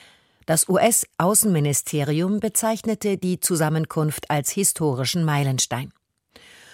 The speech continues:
Zu konkreten Ergebnissen der zweistündigen Gespräche zwischen den beiden Botschaftern und U-S-Außenminister Rubio wurden keine Angaben gemacht.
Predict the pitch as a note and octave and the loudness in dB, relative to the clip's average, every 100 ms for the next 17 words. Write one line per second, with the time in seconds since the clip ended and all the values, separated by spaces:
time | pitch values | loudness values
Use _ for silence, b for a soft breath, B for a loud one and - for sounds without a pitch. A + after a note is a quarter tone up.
0 | B B - G#3+ A#3+ B3 C#4 B3 E3+ D3+ | B B -4 0 0 0 0 0 0 0
1 | G#3 A3 G#3+ - F3 D#3 D3 - D#3+ F3+ | 0 0 0 0 0 -2 -2 -2 -2 -2
2 | - F#3 E3 D#3 C#3+ C#3 - D3 E3 - | 0 0 0 0 0 -2 -2 -2 -2 -2
3 | E3+ - D3+ D#3+ C#3+ C#3 C3+ C3+ C3+ C#3 | -2 -2 -2 -2 0 0 0 0 0 0
4 | F#3+ - F#3+ - E3+ E3+ - D3 C#3 C#3+ | 0 0 -2 0 0 0 -2 -2 0 0
5 | D3 - C#3+ D3+ E3+ D#3 D3 D#3 C#3 G3+ | 0 2 2 0 0 0 0 0 0 0
6 | F#3+ F#3 F3 B B - D#3+ D#3+ D3+ C3+ | 2 2 0 B B -2 0 0 -2 -2
7 | C#3+ D3 - C3+ C#3 C3 C#3 C3 B2+ B2 | 0 0 0 0 0 0 0 0 0 -2
8 | - | -10